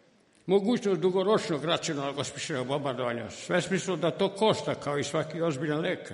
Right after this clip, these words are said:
a ni bombe nisu jeftine, već često skuplje od onoga što se bombarduje. Znamo da im nisu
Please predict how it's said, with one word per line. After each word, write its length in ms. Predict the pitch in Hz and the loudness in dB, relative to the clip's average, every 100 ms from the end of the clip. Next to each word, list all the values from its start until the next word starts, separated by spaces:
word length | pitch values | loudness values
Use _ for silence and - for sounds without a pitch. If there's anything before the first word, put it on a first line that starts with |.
| 101 | -6
a 20 | |
ni 120 | 127 | -4
bombe 320 | 123 165 147 | 0 0 2
nisu 280 | 165 175 185 | 0 -2 0
jeftine, 520 | 185 196 - 123 120 - - - - - - 135 | 0 0 -2 -4 -4 -6 -16 -20 -18 -18 -10 -6
već 200 | 135 - | -4 2
često 320 | 170 - 151 | 2 2 -2
skuplje 440 | - 254 254 190 | 2 2 4 4
od 100 | 160 | 6
onoga 280 | 170 160 151 | 4 4 2
što 180 | - 143 | 0 -2
se 140 | - | -2
bombarduje. 680 | 131 147 127 120 98 - - - - - - - - - - - - - - | 0 0 0 -2 -4 -10 -14 -20 -20 -20 -20 -20 -20 -20 -18 -20 -20 -18 -8
Znamo 400 | 107 185 220 208 | 0 4 6 6
da 120 | 202 | 8
im 120 | 202 | 8
nisu 320 | 208 208 208 | 8 8 4